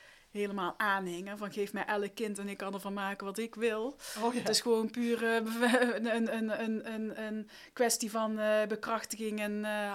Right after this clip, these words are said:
Speaker 1: en, en
Speaker 2: En
Speaker 1: negeren
Speaker 2: uitdoving.
Speaker 1: en uitdoving.
Speaker 2: Ja.
Speaker 1: Ehm, ja, dus, eh, het werd vergeleken met het, eh, met de duiven in het hokje die heel netjes, eh,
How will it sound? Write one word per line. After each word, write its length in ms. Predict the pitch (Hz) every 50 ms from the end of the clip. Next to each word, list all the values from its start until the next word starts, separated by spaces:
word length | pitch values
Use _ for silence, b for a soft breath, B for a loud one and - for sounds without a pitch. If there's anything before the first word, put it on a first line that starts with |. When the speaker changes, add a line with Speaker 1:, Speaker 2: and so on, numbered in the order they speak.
| 185 - 170 170 - - - -
Speaker 1:
en, 0 |
en 220 | 214 208 202 -
Speaker 2:
En 180 | - 208 202 202
Speaker 1:
negeren 260 | 202 202 - 190 202 208
Speaker 2:
uitdoving. 320 | 208 202 190 190 202 208
Speaker 1:
en 200 | 208 208 208 190
uitdoving. 800 | 196 214 247 254 226 233 214 202 190 185 185 175 202 254 262 185
Speaker 2:
Ja. 160 | 190 190 175 151 147 147 B B B B B B
Speaker 1:
Ehm, 480 | 220 202 202 196 196 196 202 196 196 185 - _ - _ _
ja, 220 | - 233 254 240
dus, 220 | 202 190 185 - 202
eh, 80 | 202 196 190 190 190 190 190 190 185
het 100 | 185 185
werd 200 | 190 185 180 -
vergeleken 500 | 220 196 208 202 190 190 185 190 196 190
met 220 | 190 190 185 185
het, 200 | 196 190 185 -
eh, 80 | 202 190 185 190 185
met 200 | 196 190 185 185
de 120 | 196 185
duiven 440 | 180 208 196 190 185 202 202 208 190
in 80 | 202 202
het 120 | 202 190
hokje 380 | - 208 208 202 - - 208 196
die 180 | 185 202 202
heel 160 | 202 202 196 202
netjes, 400 | 208 202 202 - 208 202 - -
eh, 80 | 208